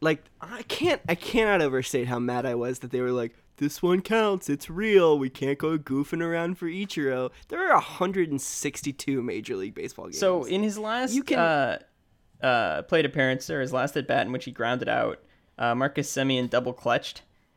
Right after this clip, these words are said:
Speaker 2: uh, and Ichiro very nearly beat out an infield hit, uh, in classic Ichiro form.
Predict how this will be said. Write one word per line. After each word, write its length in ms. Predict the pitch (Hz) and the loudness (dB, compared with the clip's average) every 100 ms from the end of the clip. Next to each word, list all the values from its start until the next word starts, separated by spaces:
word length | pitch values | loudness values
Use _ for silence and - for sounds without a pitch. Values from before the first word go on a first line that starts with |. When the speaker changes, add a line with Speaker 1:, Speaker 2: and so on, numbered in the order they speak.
| _ _ | _ _
Speaker 2:
uh, 220 | - 117 - | -6 -4 -6
and 520 | - 127 120 92 - - _ _ _ - | -6 -6 -6 -8 -14 -20 _ _ _ -8
Ichiro 360 | 156 - 139 127 | -6 -2 0 2
very 300 | 131 135 131 | 4 4 2
nearly 500 | 127 123 123 127 127 | 0 -2 -2 -2 -4
beat 240 | 113 117 | -4 -2
out 280 | 117 120 117 | 0 0 0
an 80 | 123 | -2
infield 420 | 120 127 127 180 | -4 -4 -4 -2
hit, 260 | 160 - - _ 120 | -4 -4 -8 _ -4
uh, 220 | 120 113 - | -2 -4 -2
in 100 | 143 | -2
classic 440 | - 143 135 131 | 2 4 4 2
Ichiro 380 | 131 127 131 123 | -6 -4 -2 -2
form. 360 | - 131 147 | -2 -2 -2